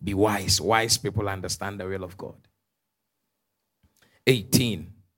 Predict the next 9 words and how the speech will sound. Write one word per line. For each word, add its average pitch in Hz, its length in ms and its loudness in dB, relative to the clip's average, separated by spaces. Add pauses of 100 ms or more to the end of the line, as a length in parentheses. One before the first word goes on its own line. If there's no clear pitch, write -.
(1400)
"And 120 200 2
be 139 140 8
not 135 240 2
drunk 117 360 0
with 98 140 2
wine, 101 420 -4 (880)
wherein 120 460 4
is 101 240 -2
excess, - 580 0